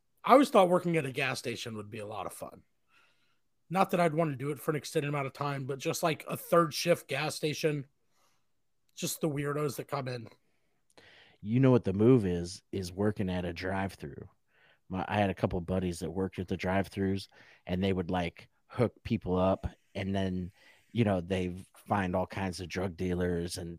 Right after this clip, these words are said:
Speaker 2: they'd always be meeting new chicks because they'd just be hitting on people,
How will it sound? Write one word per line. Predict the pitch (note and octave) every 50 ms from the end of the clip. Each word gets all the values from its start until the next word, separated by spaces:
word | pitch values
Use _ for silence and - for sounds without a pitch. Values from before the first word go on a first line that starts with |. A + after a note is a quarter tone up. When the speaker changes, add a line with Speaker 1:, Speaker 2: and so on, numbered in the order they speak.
| - -
Speaker 2:
they'd | - G2 F#2+
always | F#2+ F#2+ F#2+ F#2+ F#2+ F2+ E2+
be | - G2 F#2+
meeting | F2 F#2+ F#2+ F#2+ F2+ G2+ F#2+ F#2
new | G2 G2+ F2+ -
chicks | - - - G#2+ G2 F2+ - - - - - - _ _ _ _ - - _ _ _
because | - D#2 - - A2+ F2
they'd | F#2 F#2+
just | F2+ F#2 G2 - -
be | F2+ -
hitting | - - G#2 - F2
on | F2 F2 E2
people, | - G2+ F2+